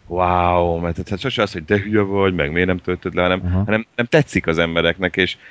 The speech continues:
Speaker 1: és akkor egy kicsit szerintem így nekik, egy kicsit, ö, talán irigykednek is, meg mondják,
Speaker 2: Aha.
Speaker 1: hogy, hogy ez ilyen,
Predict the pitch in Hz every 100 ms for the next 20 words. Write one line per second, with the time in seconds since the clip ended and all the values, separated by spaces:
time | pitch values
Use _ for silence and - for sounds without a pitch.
0 | - 98 110 107 131 98 - 90 87 -
1 | 92 95 95 - - 90 104 117 - -
2 | 92 87 87 - - 87 82 82 78 -
3 | 80 80 - - 82 87 82 76 92 92
4 | 98 - - - - 85 90 87